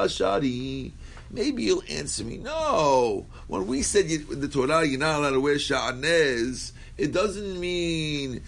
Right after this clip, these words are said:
you're not allowed to wear sha'anez. And, and you're not allowed to lie on shatnez. It only means you're not allowed to wear shatnez. But lying on shatnez, maybe you'll say that's okay. And therefore, since lying on shatnez is okay,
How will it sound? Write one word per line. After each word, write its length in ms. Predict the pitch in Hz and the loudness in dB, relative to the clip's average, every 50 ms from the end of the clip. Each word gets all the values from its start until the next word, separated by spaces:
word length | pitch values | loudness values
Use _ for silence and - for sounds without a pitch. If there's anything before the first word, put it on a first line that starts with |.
| - - | -12 -8
you're 140 | - 131 135 | -4 -2 0
not 220 | 147 151 151 151 | 0 2 2 4
allowed 280 | 147 143 135 131 131 127 | 4 4 4 4 4 4
to 80 | 127 147 | 6 6
wear 440 | 151 151 147 143 139 135 131 123 | 6 6 6 6 6 6 6 4
sha'anez. 1400 | 107 - - - - - - - - - - - 131 123 123 120 117 123 139 151 156 151 147 143 135 123 120 107 92 - - - - - - - - - - - - - - - - - - - - - - - - - - - - - - - - - - - - 135 | 4 2 -2 -4 -4 -6 -8 -8 -6 0 4 6 6 6 6 4 0 0 2 4 4 4 6 6 6 6 4 2 -4 -8 -10 -10 -12 -12 -14 -14 -14 -14 -16 -16 -16 -14 -12 -10 -10 -10 -12 -12 -14 -14 -14 -12 -12 -12 -12 -14 -14 -14 -14 -14 -14 -14 -12 -6 0 2
And, 220 | 147 143 135 131 - - | 2 2 2 0 0 0
and 140 | 135 135 | 2 2
you're 100 | 127 131 | 2 4
not 200 | 139 151 151 143 | 4 6 6 6
allowed 60 | 143 131 | 6 6
to 60 | 120 117 | 4 2
lie 300 | 113 123 135 143 135 131 | 2 2 2 2 2 2
on 80 | 131 | 0
shatnez. 400 | 123 - 85 69 - 55 - - | -2 -2 -2 -2 -2 -4 -4 -2
It 60 | 277 | 0
only 220 | 277 302 330 330 302 | 0 0 0 -2 -6
means 200 | 294 277 240 185 | -8 -6 -4 -2
you're 80 | 220 | 0
not 200 | 220 220 220 220 | 0 2 4 4
allowed 140 | 214 214 202 | 6 6 6
to 60 | 190 | 8
wear 220 | 196 233 254 262 233 | 8 10 10 8 8
shatnez. 680 | - - 185 151 135 127 127 120 104 - - - - - - - - - - | 6 4 2 2 2 2 0 0 -2 -2 -4 -8 -12 -12 -12 -10 -4 2 6
But 140 | 175 180 | 8 8
lying 520 | 175 170 170 190 247 311 330 320 277 220 185 | 8 10 12 12 12 12 12 10 8 6 4
on 200 | 170 170 170 160 | 4 4 4 4
shatnez, 680 | - - 170 170 170 165 185 202 214 214 - - - - - - - | 4 6 6 6 6 4 4 4 4 4 2 -2 -10 -10 -10 -8 0
maybe 280 | - 175 214 233 233 226 | 4 4 4 6 6 4
you'll 160 | 233 233 220 | 4 2 4
say 160 | 220 214 208 | 4 4 6
that's 300 | 196 190 196 202 196 - | 8 10 8 8 8 6
okay. 400 | 165 170 - - 107 82 101 123 - - - - - - - | 4 2 4 4 2 2 2 0 -4 -8 -14 -14 -8 -2 2
And 180 | - 180 170 | 2 4 6
therefore, 380 | 208 226 233 214 - 185 196 180 | 8 6 6 6 6 4 4 4
since 280 | - 208 214 190 - - | 4 2 -4 -4 0 6
lying 300 | 185 202 208 214 202 190 | 8 10 10 10 8 6
on 100 | 185 175 | 4 6
shatnez 260 | - 190 175 170 180 | 8 6 6 6 6
is 140 | 185 - 180 | 2 2 2
okay, 480 | 175 170 - 190 185 175 165 165 147 | 2 4 8 10 10 10 8 8 4